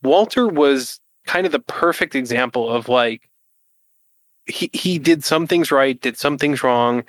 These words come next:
He really did try his best. And, like, we now have, because of his mistakes, we have something to learn from.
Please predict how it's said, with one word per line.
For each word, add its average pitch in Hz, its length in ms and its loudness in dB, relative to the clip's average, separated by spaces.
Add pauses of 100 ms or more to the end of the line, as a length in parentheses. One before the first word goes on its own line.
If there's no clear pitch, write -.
(340)
He 151 180 -4
really 165 380 0
did 143 180 2
try 143 260 0
his 127 200 -2
best. 147 540 -2
And, 143 180 0
like, 127 360 0 (280)
we 151 260 2
now 160 240 2
have, 139 400 0 (380)
because 185 520 0
of 147 420 2 (420)
his 170 300 0
mistakes, - 720 -4 (100)
we 151 160 0
have 147 220 -2
something 120 300 -2
to 113 120 -6
learn 117 260 -4
from. - 280 -10